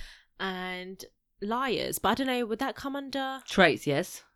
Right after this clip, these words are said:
Speaker 1: No, I mean, would that come under people who don't stick to their words? Well, kind of, in a way.
Speaker 2: Well,
Speaker 1: They
Speaker 2: there's
Speaker 1: say they're
Speaker 2: two
Speaker 1: gonna
Speaker 2: di-,
Speaker 1: meet you, but
Speaker 2: different
Speaker 1: they
Speaker 2: things.
Speaker 1: don't.
Speaker 2: There's, like, where people say, "I'm gonna meet," and, and then they don't. That's more like breaking a promise sort of
Speaker 1: True.
Speaker 2: thing. Do you know
Speaker 1: Yeah,
Speaker 2: what I
Speaker 1: yeah,
Speaker 2: mean?
Speaker 1: yeah, yeah.
Speaker 2: And lying is,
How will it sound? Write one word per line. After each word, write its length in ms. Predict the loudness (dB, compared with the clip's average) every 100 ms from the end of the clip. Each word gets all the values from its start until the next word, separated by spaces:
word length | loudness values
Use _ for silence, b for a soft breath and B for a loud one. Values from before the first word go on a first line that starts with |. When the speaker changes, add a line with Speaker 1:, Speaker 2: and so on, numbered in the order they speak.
| 2
Speaker 1:
No, 220 | 6 6
I 80 | 4
mean, 300 | 2 -2 -2
would 100 | 0
that 140 | 0
come 160 | -2 -4
under 420 | -2 0 2 2
people 200 | 0 -2
who 60 | -2
don't 100 | -4
stick 180 | -6 -8
to 60 |
their 160 | -4 -2
words? 560 | 0 -2 -2 -6 -6 -4
Well, 140 | -4
kind 360 | 0 0 0 -2
of, 320 | -6 -8 -4
in 140 | 0
a 60 | 2
way. 400 | 2 2 0 -6 _ _ _ -2
Speaker 2:
Well, 160 | 6 8
Speaker 1:
They 80 |
Speaker 2:
there's 40 | 8 8
Speaker 1:
say 40 |
they're 100 | 4
Speaker 2:
two 60 | 4
Speaker 1:
gonna 20 |
Speaker 2:
di-, 60 | 2
Speaker 1:
meet 80 | 4
you, 40 |
but 60 | 4
Speaker 2:
different 300 | 6 4 4
Speaker 1:
they 60 |
Speaker 2:
things. 60 | 4
Speaker 1:
don't. 80 | 6
Speaker 2:
There's, 180 | 6
like, 240 | 6 4 0 _ _ _
where 160 | 6 8
people 280 | 8 2 2
say, 280 | 6 8 8
"I'm 100 | 6
gonna 140 | 6
meet," 140 | 4 4
and, 220 | 2 0 _ 2
and 340 | 6 6 6
then 220 | 4 4
they 180 | 4 2
don't. 720 | 4 2 4 2 0 -4 -8 -10 _
That's 160 | -2 2
more 120 | 4
like 160 | 4 6
breaking 280 | 4 4 0
a 40 |
promise 520 | 0 0 0 -6 -12 -12
sort 260 | 0 4 4
of 60 |
Speaker 1:
True. 120 | 4 2 0
Speaker 2:
thing. 100 | -2
Do 80 | 0
you 60 | 2
know 60 |
Speaker 1:
Yeah, 0 |
Speaker 2:
what 0 |
I 40 | 4
Speaker 1:
yeah, 80 | 2
Speaker 2:
mean? 80 | 2
Speaker 1:
yeah, 120 | -2
yeah. 220 | -6 -6 -2
Speaker 2:
And 160 | 4 6
lying 340 | 8 8 6
is, 220 | 0 -2